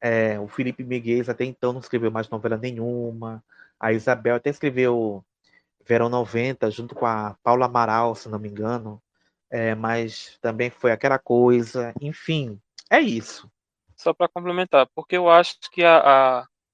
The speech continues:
Speaker 2: a Megan, eles faziam muito a, essas musas, musas pop, assim, né? Era uma pessoa muito, um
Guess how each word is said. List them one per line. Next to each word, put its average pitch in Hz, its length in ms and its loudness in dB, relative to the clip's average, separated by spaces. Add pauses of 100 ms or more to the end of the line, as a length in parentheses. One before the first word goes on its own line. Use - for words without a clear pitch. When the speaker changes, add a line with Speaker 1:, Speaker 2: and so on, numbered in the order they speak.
(220)
Speaker 2:
a 135 100 0
Megan, 147 580 2
eles 143 260 -6
faziam 165 360 -2
muito 165 520 -8
a, 175 320 2
essas 165 320 -6
musas, 156 840 -8 (880)
musas 147 540 -10 (180)
pop, 139 540 8
assim, 123 360 -2
né? 123 220 -10
Era 139 80 -8
uma 139 200 -10
pessoa 139 320 -10
muito, 143 180 -12 (800)
um 131 80 -20